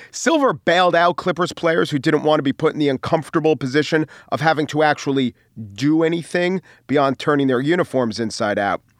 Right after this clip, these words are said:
And as far as the fans, yes, I know rooting for a team is supposed to be an emotional investment, not an ethical conundrum. But that's the fact of Clipper fandom now.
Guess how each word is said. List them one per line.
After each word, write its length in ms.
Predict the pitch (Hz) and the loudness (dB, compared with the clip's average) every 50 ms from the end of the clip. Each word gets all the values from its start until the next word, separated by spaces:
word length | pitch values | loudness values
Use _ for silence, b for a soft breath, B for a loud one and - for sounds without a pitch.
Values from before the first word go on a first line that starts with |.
| B B B B B B | B B B B B B
And 120 | B - 190 | B 0 0
as 80 | - | 2
far 200 | - 247 247 233 | 2 2 4 4
as 120 | 226 202 156 | 2 2 0
the 80 | 143 | -4
fans, 640 | 143 - - 220 202 190 170 156 143 139 - - - _ _ _ _ _ _ _ | -8 -2 0 2 4 4 4 4 2 0 -2 -6 -12 _ _ _ _ _ _ _
yes, 440 | - 127 135 - - - - - - _ | 0 0 0 0 0 -6 -14 -16 -16 _
I 120 | - 135 151 | -2 0 2
know 140 | 175 180 175 | 4 4 4
rooting 240 | 170 180 170 160 | 2 2 0 0
for 120 | - - 165 | 0 0 0
a 40 | 147 | 0
team 240 | - 151 147 139 | 0 0 0 0
is 80 | 135 - | 0 -2
supposed 340 | - 117 - 139 139 123 - | -4 -6 -4 -2 -2 -2 -4
to 60 | 123 | -4
be 320 | 110 131 127 120 120 - - | -2 0 0 0 -2 -2 -2
an 80 | 131 | -2
emotional 600 | 127 123 127 135 139 143 139 - - 147 135 123 123 | 0 0 2 2 2 2 0 0 0 0 2 2 0
investment, 580 | 117 110 110 131 131 - - 120 117 104 - | 0 0 0 0 0 0 -2 -4 -4 -4 -2
not 180 | 101 123 131 131 | 0 0 0 0
an 100 | 123 113 | 0 -2
ethical 420 | - 117 123 - 139 113 - 127 123 | -4 -4 -4 -4 -6 -6 -4 -6 -6
conundrum. 640 | - - 120 131 135 139 139 123 123 123 117 98 B B B B B B B B B | -6 -4 -2 0 0 0 0 0 -2 -2 -2 -4 B B B B B B B B B
But 140 | - 196 - | -10 -2 0
that's 460 | 247 - 262 269 - - - - - | 0 2 2 0 -2 -6 -12 -16 -6
the 140 | - - 233 | -4 -4 -4
fact 500 | - - 165 135 135 143 147 - _ - | 0 0 2 2 2 0 -4 -8 _ -10
of 160 | - 147 - | -10 -10 -6
Clipper 280 | - - 190 - 208 190 | -6 -6 -4 -2 -4 -4
fandom 520 | - - 196 214 269 247 160 131 110 107 | -2 -2 0 0 2 0 0 -2 -2 -4
now. 340 | 113 101 90 87 78 73 | -4 -4 -6 -6 -8 -8